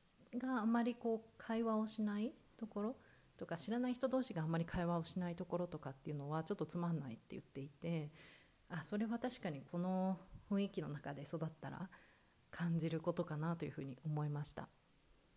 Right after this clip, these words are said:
で、そしてまた自然が広大で美しいなというふうに思います。あの、やっぱり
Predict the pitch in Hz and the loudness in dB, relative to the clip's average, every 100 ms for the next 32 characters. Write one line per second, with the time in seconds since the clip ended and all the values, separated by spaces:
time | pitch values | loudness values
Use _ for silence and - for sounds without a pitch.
0 | _ - - - - - - - - - | _ -20 -20 -20 -20 -20 -20 -20 -20 -20
1 | - - - - _ _ _ _ - - | -20 -20 -20 -20 _ _ _ _ -20 -20
2 | - - 202 180 175 190 180 - 233 214 | -20 -6 -2 0 -2 -4 -6 -2 2 2
3 | 208 196 - 190 185 233 233 233 226 - | 4 0 0 0 4 4 6 6 4 -2
4 | - - - - - - 202 202 185 - | -20 -16 -16 -18 -20 -6 2 2 2 0
5 | 190 190 180 180 175 170 - - - - | 2 4 2 2 0 -4 -10 -20 -20 -20
6 | - _ - - 160 - - 208 - 208 | -20 _ -18 -6 -6 -4 -2 0 2 2
7 | 175 165 175 175 156 147 156 143 139 175 | 2 2 2 2 0 0 -2 -4 -4 -4
8 | 160 160 156 165 165 - - - - - | -2 -2 0 -2 -4 -12 -20 -20 -20 -20
9 | _ _ - 190 165 151 151 170 170 247 | _ _ -14 -8 -4 -4 -4 -4 0 2
10 | 196 | 2